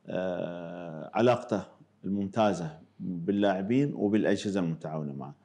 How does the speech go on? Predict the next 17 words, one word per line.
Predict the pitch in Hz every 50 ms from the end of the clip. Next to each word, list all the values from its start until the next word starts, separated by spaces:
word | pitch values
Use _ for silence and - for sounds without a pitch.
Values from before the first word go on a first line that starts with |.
| _ _ _ _ _ _ _ _ _ _ _ _ -
آه، | - 82 82 82 82 87 82 78 82 -
فرض | - - 104 101 101 95
شخصيته | - - 85 - - - 92 87 - 82
خلال | - - - 87 85 85
مدة، | 87 90 82 85 80 - - - - - _ _ _ _
مدة | - 95 92 85 87 85
ال-، | 82 76 67 -
ال-، | - - - - - - - - - -
مدة | - 92 95 90 95 92 -
الإعداد، | 92 92 85 90 92 120 131 - 202 - - - - _ _ _ _ _ _ _ _ _ _ _ - - -
آه، | 92 101 98 104 107 110 107 104 101
متفائلين | 98 110 117 117 - - 123 110 101 104 98 92
في | - - 85
خير | 80 - - 85 82 82
إن | 80
شاء | - - - 85
الله. | 90 104 110